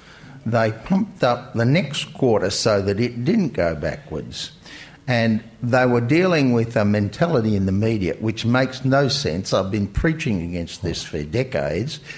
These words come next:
but, it, but to no effect, which says that if you get two negative quarters in a row, it's a recession. If you get one really big negative in one quarter, but the next quarter is zero, that's not a recession. <laughs>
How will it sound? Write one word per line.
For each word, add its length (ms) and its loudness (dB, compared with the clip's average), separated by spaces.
but, 100 -2
it, 300 -6
but 360 -6
to 100 2
no 220 2
effect, 480 -4
which 220 -2
says 520 0
that 140 2
if 160 -2
you 60 -2
get 300 -2
two 180 2
negative 480 0
quarters 340 0
in 120 0
a 60 -2
row, 280 0
it's 160 -6
a 60 -6
recession. 580 -4
If 160 2
you 60 0
get 180 2
one 540 4
really 400 6
big 420 2
negative 720 2
in 140 4
one 240 4
quarter, 360 2
but 200 2
the 80 2
next 340 0
quarter 440 2
is 140 0
zero, 760 2
that's 300 -2
not 160 -10
a 40 -16
recession. 1400 -6
<laughs> 0 -